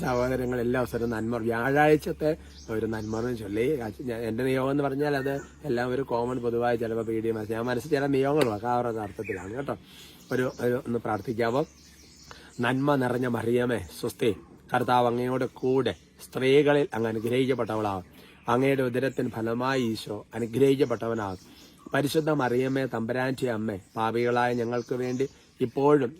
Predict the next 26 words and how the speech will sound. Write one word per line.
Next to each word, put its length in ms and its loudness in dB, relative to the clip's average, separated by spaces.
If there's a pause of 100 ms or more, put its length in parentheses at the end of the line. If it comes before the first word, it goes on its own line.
ഞങ്ങളുടെ 340 0 (100)
മരണസമയത്തും 840 0 (280)
തമ്പുരാനോട് 600 0
അപേക്ഷിച്ച് 360 2
കൊള്ളണമേ. 440 -2
ആമേൻ. 200 -4 (140)
Praise 240 0
the 60 -2 (100)
Lord. 200 6 (460)
ഇന്ന് 160 6
നമ്മുടെ 220 4
വിഷയത്തിന്റെ 480 0
തലക്കെട്ട് 400 -2 (840)
യോഹന്നാൻ 440 2 (220)
നാല് 340 2
മുപ്പത്തിനാല്, 640 -4
Gospel 280 -6
of 80 -8
Saint 260 -4
John, 260 -2 (300)
chapter 300 -8
four, 200 2 (160)
verse 200 0
thirty-four. 400 -4 (340)
തലക്കെട്ട് 420 0 (100)
നിങ്ങൾക്ക് 220 -2